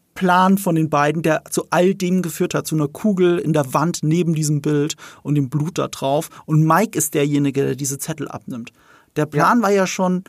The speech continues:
Speaker 1: perfekt ausgeführt und so weiter. Und wie eine Trophäe hatten sie den Plan aber immer noch an der Wand. Sie mussten ja nicht nochmal an der Wand haben. Das war ja nur zum Abnehmen, drauf gucken, okay, der Schritt, der Schritt, der Schritt folgt jetzt.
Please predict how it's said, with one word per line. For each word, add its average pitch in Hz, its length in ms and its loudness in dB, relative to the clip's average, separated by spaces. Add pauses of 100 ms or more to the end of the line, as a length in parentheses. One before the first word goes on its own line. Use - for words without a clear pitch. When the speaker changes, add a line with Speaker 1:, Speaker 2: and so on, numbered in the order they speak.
(140)
Speaker 1:
perfekt 214 400 -2
ausgeführt 196 520 -2
und 147 100 -2
so 143 100 -4
weiter. 147 240 -2
Und 165 140 0
wie 277 180 0
eine 247 240 0
Trophäe 196 640 2 (240)
hatten 254 260 0
sie 220 100 0
den 190 140 2
Plan 185 180 2
aber 196 140 2
immer 233 160 0
noch 220 140 0
an 180 80 -2
der 156 140 0
Wand. - 300 -2 (260)
Sie - 160 -2
mussten 202 340 4
ja 185 80 2
nicht 185 180 -2
nochmal 175 260 0
an 151 80 0
der 143 120 0
Wand 175 220 -2
haben. 131 220 -6
Das 139 200 -6
war 151 120 2
ja 156 200 2 (260)
nur 170 220 2
zum 156 160 -2
Abnehmen, 196 420 0
drauf 165 280 0
gucken, 196 220 -2
okay, 151 220 0
der 160 240 0
Schritt, 165 240 -4
der 156 140 2
Schritt, 147 220 -6
der 175 120 0
Schritt 208 200 -4
folgt 196 260 -2
jetzt. 196 180 -2